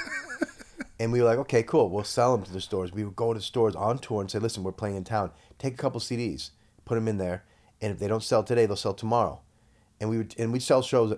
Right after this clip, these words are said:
Speaker 2: sell C Ds at the, at the show too. And the kids, that's how things started happening, and then it worked.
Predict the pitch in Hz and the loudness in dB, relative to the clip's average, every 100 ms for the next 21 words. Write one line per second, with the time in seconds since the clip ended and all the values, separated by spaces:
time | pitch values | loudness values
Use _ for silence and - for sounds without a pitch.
0 | - - 101 - 104 92 92 - - 92 | -6 -2 -2 -2 -4 -4 -8 -12 -8 -8
1 | - 87 90 82 87 - 82 - _ _ | -8 -10 -8 -8 -8 -8 -8 -10 _ _
2 | _ - 104 98 - 135 123 - _ _ | _ -6 -6 -4 0 0 0 -4 _ _
3 | _ _ _ - 107 - 107 113 110 101 | _ _ _ -2 -2 -2 -8 -6 -6 -2
4 | 107 95 101 123 - 82 78 92 95 95 | 0 0 0 -2 -2 -6 -6 -4 -2 -4
5 | 90 _ _ _ - 104 117 165 - | -8 _ _ _ -10 -4 2 2 2